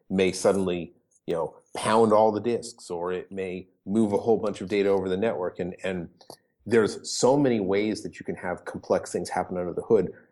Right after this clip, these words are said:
You know, even human experts can't keep track of it 'cause it's changing too fast.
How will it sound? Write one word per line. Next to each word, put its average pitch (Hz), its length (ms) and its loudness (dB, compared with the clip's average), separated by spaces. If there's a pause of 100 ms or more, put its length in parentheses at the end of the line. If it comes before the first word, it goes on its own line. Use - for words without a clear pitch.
(600)
You 95 140 2
know, 92 100 -6
even 113 240 6
human 110 320 4
experts - 440 0
can't - 420 -6
keep 92 180 -8
track - 300 0
of 90 60 -2
it 85 80 -4
'cause 90 180 -2
it's - 180 -10
changing 92 540 -2
too 78 180 -6
fast. - 540 -4